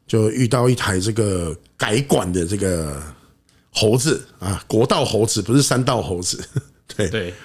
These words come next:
Speaker 2: 对。
Speaker 1: 对，啊，乒乒乓乓，哦，乓乓叫安尼哦，啊，跳有够紧的安尼，然后我就开始就臭干叫，在那个，因为我们本来在讨论这些事情嘛，然后就突然之间，哎，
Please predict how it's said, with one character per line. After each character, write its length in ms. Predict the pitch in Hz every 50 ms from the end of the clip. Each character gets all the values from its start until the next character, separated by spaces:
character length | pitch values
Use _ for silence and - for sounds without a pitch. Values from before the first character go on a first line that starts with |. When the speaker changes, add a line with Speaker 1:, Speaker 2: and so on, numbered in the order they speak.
| - - -
Speaker 2:
对。 220 | 90 85 82 82 85 - - - - - _
Speaker 1:
对， 80 | - 87 87 - -
啊， 80 | - - -
乒 160 | - 143 120 104
乒 240 | 95 147 143 147 135
乓 220 | 135 123 117 107
乓， 160 | 107 98 95
哦， 160 | 110 110 95 -
乓 200 | - 92 95 87
乓 180 | 104 92 90
叫 240 | 92 92 98 92 82
安 140 | 87 92 92
尼 80 | 95 98
哦， 180 | 98 92 78 69
啊， 120 | - 131
跳 240 | - - - 104 95
有 40 | 90
够 200 | - 131 - -
紧 160 | - 120 101 90
的 80 | 82 80 78
安 140 | 78 78 78
尼， 40 | 71 73 80 80 76 - - _ _
然 120 | 92 98
后 80 | 110 110
我 80 | 101
就 60 | 95 -
开 160 | - 113 113
始 160 | 107 - -
就 100 | 87 104
臭 220 | 104 - - 123
干 240 | 95 - 104 95 90
叫， 260 | 80 - 78 73 73
在 160 | 76 - 123 117
那 80 | 120 120
个， 80 | 113 110 - - - - - -
因 100 | - 156
为 20 | 165
我 60 | 151
们 160 | 131 120 110
本 80 | 107 104
来 80 | 104
在 140 | 117 143 139
讨 200 | - - - 98
论 200 | 92 117 120 107
这 60 | 113
些 200 | 104 - 113 113
事 200 | 104 - - 110
情 200 | 92 - - 69 64 73
嘛， 140 | 73 71 - - - - - - - -
然 100 | - 107
后 80 | 113 120
就 140 | 110 123 117
突 180 | - - 131
然 100 | 101 95
之 140 | 90 - 107
间， 180 | 98 113 107 101 -
哎， 120 | 123